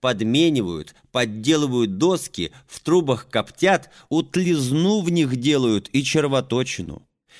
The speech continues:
Из меди разные створы по старому чеканному образцу отливают,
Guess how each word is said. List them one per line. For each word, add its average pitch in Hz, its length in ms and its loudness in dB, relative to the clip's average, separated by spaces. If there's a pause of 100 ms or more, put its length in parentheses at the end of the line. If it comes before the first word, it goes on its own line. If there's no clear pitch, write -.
(180)
Из 110 320 -2
меди 147 360 4
разные 135 540 2
створы 139 480 0
по 117 160 -2
старому 120 460 -2
чеканному 120 500 -2
образцу 107 520 -2
отливают, 92 680 -6